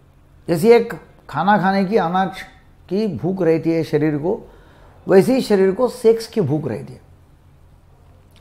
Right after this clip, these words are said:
और जब उसको एक वे आउट नहीं मिलता, तब तक वो अंदर से उबलते रहता है, जोर करते रहता है बाहर आने के लिए,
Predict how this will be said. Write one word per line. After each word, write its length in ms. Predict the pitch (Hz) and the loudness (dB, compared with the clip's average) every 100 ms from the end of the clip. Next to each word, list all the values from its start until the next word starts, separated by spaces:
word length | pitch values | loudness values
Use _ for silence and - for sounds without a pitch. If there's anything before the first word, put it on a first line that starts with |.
| - | -2
और 120 | 185 208 | 2 6
जब 280 | 254 240 - - - _ - | 6 4 -2 -20 -20 _ -6
उसको 300 | 175 - 247 | -6 4 8
एक 260 | 247 247 - - - - - - - | 8 8 2 -16 -20 -20 -20 -20 -8
वे 220 | 131 175 | 0 2
आउट 320 | 208 247 202 - - - - - 165 | 4 4 2 -10 -20 -20 -20 -16 -2
नहीं 180 | 175 214 | 0 2
मिलता, 380 | 170 139 139 143 - - - - - - - | 2 0 -2 -2 -10 -20 -20 -20 -20 -20 -10
तब 100 | 165 156 | -8 0
तक 60 | 226 | 0
वो 160 | 202 | 2
अंदर 340 | 226 175 175 190 | 0 0 -2 -2
से 140 | 202 | 0
उबलते 460 | 180 160 175 160 143 | 0 0 0 0 -2
रहता 280 | 123 - 113 | -2 -6 -14
है, 120 | - - 131 | -16 -20 -6
जोर 300 | 135 202 196 | 2 4 4
करते 300 | 175 139 131 | -2 -2 -4
रहता 200 | 127 135 | -4 -6
है 60 | |
बाहर 220 | 127 135 | -4 -4
आने 240 | 139 127 123 | -4 -6 -10
के 120 | 117 | -14
लिए, 120 | 117 | -16